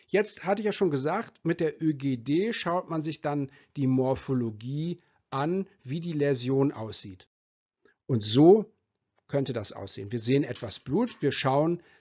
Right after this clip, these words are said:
zum ösophagogastralen Übergang und wir sehen hier die längs gerichtete Läsion,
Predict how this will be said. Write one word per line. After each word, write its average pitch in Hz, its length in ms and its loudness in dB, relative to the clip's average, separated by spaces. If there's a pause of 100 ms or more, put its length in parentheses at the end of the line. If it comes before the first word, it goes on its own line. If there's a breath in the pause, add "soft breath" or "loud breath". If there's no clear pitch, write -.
zum 151 320 -2
ösophagogastralen 120 1120 -4
Übergang 196 680 2 (480 soft breath)
und 180 200 2
wir 170 120 4
sehen 139 400 4
hier 196 580 2 (1600)
die 120 300 -4 (120)
längs 151 800 0 (500)
gerichtete 147 640 0
Läsion, 123 840 2